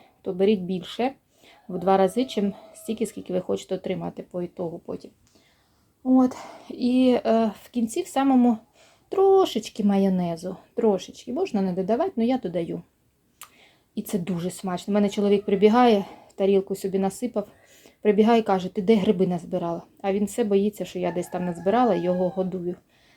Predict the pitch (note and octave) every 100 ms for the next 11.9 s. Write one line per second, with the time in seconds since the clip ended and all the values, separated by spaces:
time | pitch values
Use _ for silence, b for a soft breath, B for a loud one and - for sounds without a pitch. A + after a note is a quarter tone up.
0 | B G#3+ B F#3 B _ _ b b b
1 | A#3 A3 G#3+ B3 G3+ G#3+ - F3 D#3+ -
2 | F#3+ F#3 - F#3 F3+ A#3+ G#3+ F#3+ F#3 F#3
3 | F#3 G3+ G3 F#3 F#3 - b b - F3+
4 | G3 G3+ F#3 F3+ - E3+ E3+ E3+ - -
5 | F3+ G3 G#3 G3 F#3+ - F#3+ F#3+ G3 F3+
6 | D#3+ - - F#3+ G3+ G#3+ G#3 G3+ G3+ G3+
7 | A3 - G3+ F#3 G3 E3+ E3+ D#3+ - F#3+
8 | - - _ G3+ F#3 G3 F3+ F3+ E3+ F3+
9 | - - G3 F3+ G#3+ G3+ F3+ - F#3 -
10 | F3+ - - G3 G#3 G#3 G3 G3 G3+ G3
11 | G3+ F3+ F3 - B B B B -